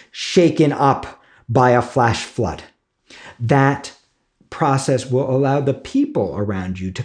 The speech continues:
come to support you because they understand the way you work and your dedication, and to grow their flexibility and their support for you. So you have this support system around you. And most importantly,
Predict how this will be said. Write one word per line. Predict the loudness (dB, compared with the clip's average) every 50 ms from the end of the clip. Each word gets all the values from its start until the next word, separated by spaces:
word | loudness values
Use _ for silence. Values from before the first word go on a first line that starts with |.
| -12
come | _ -20 -10 -6 -4 -2 -2 -2 -4 -4
to | -6 -8
support | -8 -8 -10 -10 -12 -10 -8 -6 -6 -6 -8 -10
you | -10 -10
because | -8 -8 -10 -12 -10 -10 -10 -6 -6
they | -6 -6 -4
understand | -4 -4 -2 -2 -4 -6 -8 -6 -4 -4 -2 0 -2 -2 -2
the | -2 -4
way | -4 -2 -2 -2 -2 -2 -2
you | -2 -2 -2 -2 -2 -2
work | -4 -4 -4 -4 -4 -6 -8 -12 -20 -20 -20 _
and | -6 -4 -2 0
your | 0 -2
dedication, | -2 -4 -4 -4 -4 -6 -6 -6 -6 -4 -4 -4 -6 -6 -8 -8 -8 -10 -12 -18 -14 -6
and | -6 -4 -2
to | -2
grow | -4 -4 -4 -2 0 0 2 2 2
their | 2 0 0 -2
flexibility | -4 -4 -6 -6 -6 -4 -4 -4 -4 -2 -2 -2 0 0 0 0 0 0
and | 0 0 -2
their | -2
support | -4 -6 -8 -10 -12 -8 _ -6 -4 -4 -6
for | -6 -6
you. | -6 -6 -8
So | -6 -6 -4
you | -4 -2
have | -4 -4 -4
this | -6 -6 -8 -8
support | -12 -14 -14 -14 -12 -10 -10 -10 -8
system | -8 -10 -10 -8 -6 -6 -4
around | -4 -2 -2 -2 -2 -4 -4
you. | -6 -10 -14 -18 _ -20 -16 -10 -10 -4 -2
And | 0 2
most | 2 2 2 0
importantly, | -2 -4 -2 -4 -4 -4 -2 -2 0 2 2 0